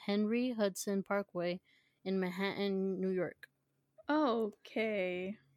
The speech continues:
Speaker 1: The body was so de-, decomposed that the identification was at first impossible and soon became known as Baby Hope.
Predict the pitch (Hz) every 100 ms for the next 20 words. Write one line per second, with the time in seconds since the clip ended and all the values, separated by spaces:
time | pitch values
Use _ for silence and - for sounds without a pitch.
0 | _ _ _ _ _ _ _ _ _ 220
1 | 202 220 254 262 220 - 226 240 277 _
2 | _ 190 240 220 269 247 214 208 202 202
3 | - 185 202 170 190 196 208 214 220 233
4 | 202 - 208 190 190 190 131 - 208 -
5 | 208 - 190 185 175 170 175 _ _ _
6 | _ _ 196 202 226 233 220 190 208 196
7 | 185 185 180 175 180 - - 180 175 180
8 | 170 -